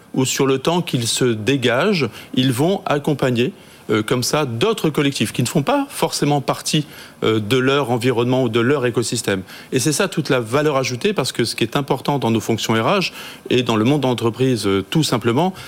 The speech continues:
c'est d'essayer de, de casser les silos, c'est d'essayer de décloisonner aussi. Et le fait d'être intrapreneur, c'est que je fais partie de, de l'entreprise,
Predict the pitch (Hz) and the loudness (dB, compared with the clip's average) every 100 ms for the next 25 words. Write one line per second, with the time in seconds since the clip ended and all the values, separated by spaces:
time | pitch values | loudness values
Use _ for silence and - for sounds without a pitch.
0 | - - - 131 139 - 180 143 131 117 | -12 -4 0 0 0 2 0 2 2 2
1 | 120 165 147 156 139 131 165 143 113 - | 0 0 0 2 2 0 0 0 -2 -6
2 | - - - 131 113 113 127 156 131 117 | -20 -12 -2 -2 0 -2 0 0 0 0
3 | 185 190 190 160 131 135 135 117 107 - | -2 0 2 2 2 2 2 2 -2 -8
4 | - - - - 131 156 165 139 - - | -12 -18 -4 0 0 0 0 -2 -2 -4
5 | 185 190 - 160 - 123 120 180 247 - | -2 0 -2 -2 -2 0 2 2 -2 -2
6 | 127 117 104 214 185 160 - 151 131 117 | -2 -2 -2 -2 -2 -4 -2 0 2 2
7 | 107 104 117 120 107 - 117 160 214 | 2 2 0 0 -4 -2 0 0 -2